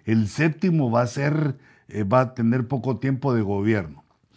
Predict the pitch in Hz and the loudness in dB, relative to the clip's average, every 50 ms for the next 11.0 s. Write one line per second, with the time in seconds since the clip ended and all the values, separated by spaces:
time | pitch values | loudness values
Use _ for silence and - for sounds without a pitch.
0 | - - - - - - - _ - 170 175 180 170 165 165 160 170 196 233 247 | -20 -20 -20 -20 -20 -20 -18 _ 0 4 4 6 6 8 6 6 6 6 4 2
1 | 233 - - 233 196 170 147 - 147 143 156 165 185 196 180 147 120 110 - - | 2 -2 -4 -4 -4 -4 -4 -4 -2 0 2 4 4 4 4 4 2 0 -2 -2
2 | - 156 147 147 165 180 214 247 247 208 151 131 117 110 113 117 113 - - - | 0 2 2 4 4 4 4 4 4 6 6 6 4 4 0 -2 -6 -10 -18 -20
3 | - _ _ _ _ _ _ _ _ - 135 156 170 131 170 165 160 147 135 110 | -20 _ _ _ _ _ _ _ _ -4 -2 0 0 0 -2 -2 -2 -2 -2 -4
4 | 107 - 151 147 151 147 147 143 135 147 147 131 95 80 - _ _ _ _ _ | -4 -4 -2 -2 -2 -2 -2 -2 -2 -2 -2 -4 -4 -8 -12 _ _ _ _ _
5 | _ _ _ _ _ - - - - - - 120 131 131 131 156 185 196 - - | _ _ _ _ _ -20 -20 -20 -10 -4 2 4 4 4 6 4 2 2 2 0
6 | 220 196 160 - 165 143 151 175 185 190 185 170 175 175 175 180 190 214 233 226 | -2 -2 -2 -2 -2 0 2 2 2 2 4 4 4 4 4 2 4 2 2 0
7 | - - 160 156 135 - - 135 131 - - 165 180 160 170 208 180 143 147 143 | 0 -2 -2 -2 -2 0 -2 -4 -2 0 0 2 2 2 4 2 2 4 2 2
8 | 147 156 175 190 196 185 175 143 123 160 180 165 196 185 147 147 139 107 107 123 | 2 4 4 2 2 2 0 0 0 0 0 2 2 2 2 2 0 0 -2 -4
9 | 117 107 - 165 180 180 - - 196 - - _ _ _ - 139 147 151 156 160 | -4 -4 -2 -4 -4 -4 -4 -8 -8 -8 -10 _ _ _ 0 4 6 8 8 8
10 | 160 165 180 180 170 160 156 151 185 220 220 180 120 92 - - - - - - | 8 8 6 4 2 2 0 0 0 0 0 0 -2 -4 -6 -10 -20 -20 -20 -20